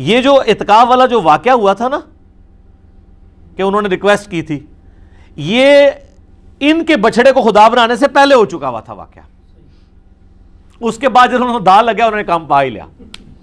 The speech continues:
सामरी के जरिए। तो नबी इस्लाम ने उस मौके पे जामिया तिरमिजी में आता है कि फरमाया कि तुम भी अगले लोगों के पीछे चल पड़ोगे,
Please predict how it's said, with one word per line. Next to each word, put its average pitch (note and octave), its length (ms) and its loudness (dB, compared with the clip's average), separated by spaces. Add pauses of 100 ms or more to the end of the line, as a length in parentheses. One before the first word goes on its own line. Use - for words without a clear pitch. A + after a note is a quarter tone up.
(400)
सामरी F3+ 340 -2
के D#3+ 120 -4
जरिए। F#2+ 320 -12 (1900)
तो A3+ 80 0
नबी A3+ 340 2
इस्लाम A#3 520 2
ने G#3 180 -2 (260)
उस E4+ 220 2
मौके A3+ 300 0
पे G#3 120 0
जामिया F#3 300 0
तिरमिजी F#3 400 -6
में F#3+ 280 -8 (380)
आता D3+ 240 0
है F3 60 0
कि E3 100 -8
फरमाया D#3+ 440 -2 (1500)
कि F3 680 0
तुम D#4+ 200 2
भी C4+ 180 2
अगले A#3 280 2
लोगों G#3 280 0
के F#3+ 120 -4
पीछे D#3 260 -10
चल B2 180 -10
पड़ोगे, D#2 380 -18